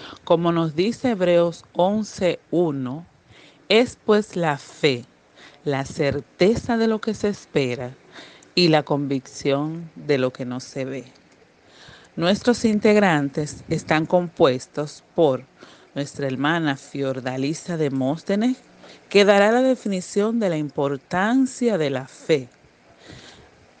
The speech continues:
Nuestro hermano Ramiro Marte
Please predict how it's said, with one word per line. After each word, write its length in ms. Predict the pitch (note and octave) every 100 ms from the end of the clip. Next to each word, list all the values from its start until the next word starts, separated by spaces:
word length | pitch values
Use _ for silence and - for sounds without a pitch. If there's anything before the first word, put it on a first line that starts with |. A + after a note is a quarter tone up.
| _ _ -
Nuestro 400 | D3+ D3 - D3+
hermano 560 | C#3 D3 F3+ G#3 E3 E3
Ramiro 480 | D#3 C#3 C3+ C#3+ D3
Marte 680 | F#3+ A3 A3+ G#3 A3+ A#3+